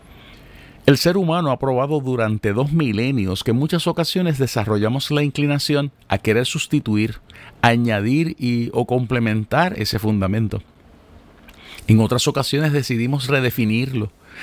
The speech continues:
de manera que éste puede estar atemperado a las realidades que vivimos, a nuestra comodidad y a nuestras perspectivas de vida.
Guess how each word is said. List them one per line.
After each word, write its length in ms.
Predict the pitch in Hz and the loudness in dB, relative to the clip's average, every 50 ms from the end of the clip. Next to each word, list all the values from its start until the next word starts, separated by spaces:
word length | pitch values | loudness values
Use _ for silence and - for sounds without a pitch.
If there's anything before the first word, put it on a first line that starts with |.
| - - - | -14 -2 2
de 120 | 107 117 | 4 4
manera 400 | 107 110 107 107 113 131 147 143 | 4 4 2 2 2 2 0 0
que 380 | - - 127 117 107 107 107 117 | 0 -2 -2 0 0 0 0 0
éste 220 | 123 - - 147 | 0 0 -2 -2
puede 220 | 113 117 135 147 135 | 0 0 0 -2 -2
estar 320 | 120 - 143 143 - - - | -2 -2 -2 -2 -2 -2 -2
atemperado 920 | 135 135 - 123 127 123 120 107 - 117 107 110 127 151 156 123 98 101 - _ _ - | -2 0 0 0 0 0 0 0 0 0 0 0 -2 -4 -4 -4 -6 -8 -10 _ _ -4
a 120 | - - 120 | 0 2 2
las 140 | 123 117 123 | 2 2 0
realidades 480 | 123 120 120 117 113 131 139 147 - | 0 0 0 0 0 0 -2 -2 -2
que 120 | - 151 127 | -2 -2 -2
vivimos, 640 | 117 120 110 117 135 151 143 110 98 - - - - - - - - - - - | 0 -2 -2 -2 -2 -2 -2 -4 -6 -8 -10 -12 -16 -20 -20 -20 -20 -8 0 2
a 80 | 131 131 | 4 4
nuestra 380 | 135 127 117 - - 123 117 | 4 2 0 0 -2 -2 -2
comodidad 560 | 110 117 113 107 107 104 104 107 135 185 208 - _ - - - - | -2 -2 -2 0 0 0 0 0 0 -2 -2 -6 _ -20 -12 -2 0
y 60 | 120 | 2
a 60 | 117 | 2
nuestras 320 | 117 107 - - 113 90 | 2 2 0 -2 -2 -2
perspectivas 680 | - - 110 101 - - 101 - - 117 101 101 107 104 | 0 -2 -2 -2 -2 -2 -4 -2 0 0 2 2 2 0
de 120 | 117 107 | 0 -2
vida. 320 | 101 104 101 98 101 104 | 0 0 -2 -2 -4 -4